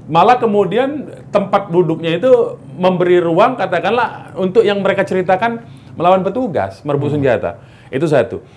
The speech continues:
Speaker 1: Artinya secara prosedural mereka salah sendiri, ya, tidak menggunakan prosedur tetapnya, tidak pakai borgol. Padahal setahu saya,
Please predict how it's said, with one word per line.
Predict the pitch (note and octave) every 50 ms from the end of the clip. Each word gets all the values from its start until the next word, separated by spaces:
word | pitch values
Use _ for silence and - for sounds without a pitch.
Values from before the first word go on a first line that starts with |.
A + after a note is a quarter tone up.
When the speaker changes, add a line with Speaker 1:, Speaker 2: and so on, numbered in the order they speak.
| -
Speaker 1:
Artinya | - - D3 C#3+ - F3+ G3+ A#3+
secara | A#3 A#3+ G3 E3 F3 E3 D#3+
prosedural | - E3 D#3 D#3 D#3 C#3 C3+ C3+ C3+ C3+ C3 B2+
mereka | B2+ B2+ A#2+ - A#2
salah | A2+ - A2+ G#2 G#2
sendiri, | G2 G2 G#2 F#2+ F2+ F2 F#2+ C#3 G3+ C#4 B3+ - - -
ya, | - A2 C3 E3+
tidak | E3 - C3 A#2+ B2 B2
menggunakan | B2+ B2 B2 A#2+ B2 A#2+ B2 A2+ A#2+ A2+
prosedur | G#2 A#2+ A2+ - A#2 A#2 A2+ A2
tetapnya, | G#2+ G2 - F#2+ - D3
tidak | F3 - D#3+ C3 A#2+ G#2
pakai | - A#2+ G2+ - G#2
borgol. | A#2 A2+ G#2 G2 F#2 F2+ A2 D#3+ G3 A3+ - - - - - - -
Padahal | - F3+ F#3 F3+ A#3 B3 A#3+ C#4+ D#4+ F4 E4+ F4
setahu | - - A3+ - - F3+ D#3+ D#3
saya, | D3+ - G2+ F2+ E2+ E2+ E2+ E2+ E2+ E2+ F2+ G2 A2+ C#3+